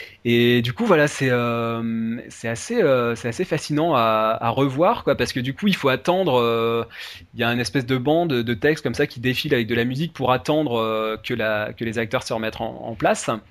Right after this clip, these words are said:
Et, euh, d'ailleurs, il y a, là, c'est pareil, de nombreux téléspectateurs qui se sont plaints parce qu'ils attendaient trop longtemps. Euh, donc, <laughs> ils ont, ils ont, ils ont manifesté pour que ça aille plus vite.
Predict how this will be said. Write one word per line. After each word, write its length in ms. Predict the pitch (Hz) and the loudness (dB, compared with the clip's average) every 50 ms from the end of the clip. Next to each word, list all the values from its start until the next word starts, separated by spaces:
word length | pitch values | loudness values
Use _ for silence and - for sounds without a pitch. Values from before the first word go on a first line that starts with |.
| _ _ _ _ _ _ - - - - 147 | _ _ _ _ _ _ -20 -20 -16 -8 -2
Et, 220 | 151 139 135 135 | 2 4 4 4
euh, 220 | 127 127 123 117 117 | 4 4 4 2 2
d'ailleurs, 260 | 123 139 160 165 147 | 2 2 4 4 4
il 60 | 131 | 2
y 20 | |
a, 140 | 123 120 123 | 0 0 -2
là, 120 | 127 131 131 | -2 -4 -6
c'est 140 | - - | -6 -6
pareil, 300 | - - 135 165 214 185 | -4 -2 0 0 0 -2
de 100 | 131 127 | -2 -4
nombreux 340 | 127 139 139 - 123 147 147 135 - - _ | -4 -4 -4 -2 0 0 0 0 -2 -6 _
téléspectateurs 520 | - 143 139 - 139 131 - 143 147 165 165 | -4 -4 -2 -2 -2 -2 -2 -2 -4 -4 -6
qui 120 | - 131 | -6 -6
se 100 | - 165 | -6 -4
sont 180 | - - 185 - | -4 -4 -4 -4
plaints 380 | - - 170 185 196 190 180 - - - - - - - | 0 2 4 4 4 2 -2 -6 -12 -20 -20 -20 -14 -10
parce 140 | - 120 - | -10 -8 -6
qu'ils 140 | 139 131 131 | -2 0 0
attendaient 280 | 123 107 135 127 127 | 0 0 0 -2 -4
trop 220 | - - - 165 160 | -4 -2 0 0 2
longtemps. 420 | 170 170 156 131 190 220 254 - _ - | 2 2 2 2 2 0 0 -4 _ -10
Euh, 500 | - 117 110 107 107 107 107 107 110 110 | -6 -4 -4 -2 -2 -2 -4 -4 -4 -6
donc, 280 | 110 117 127 120 - - | -6 -8 -10 -10 -8 -6
<laughs> 240 | 113 - - - - | -6 -6 -8 -8 -8
ils 100 | 170 - - - - - | -10 -10 -10 -10 -12 -10
ont, 120 | - - - - - - - - - 160 131 - | -12 -12 -12 -10 -8 -6 -6 -6 -6 -8 -8 -6
ils 240 | - 139 127 123 127 | -6 -6 -4 -2 -2
ont, 220 | 120 117 117 117 | -2 -2 -2 -2
ils 100 | 117 110 | -2 -2
ont 60 | 123 120 | -2 0
manifesté 480 | 120 127 127 - 139 135 - - 139 | 0 0 0 0 0 0 0 0 -2
pour 100 | 123 127 | -2 -2
que 80 | - - | -2 0
ça 60 | 123 | 0
aille 100 | 120 127 | 0 0
plus 160 | - - 120 | -2 -2 0
vite. 260 | 139 208 240 240 - | 0 0 0 0 0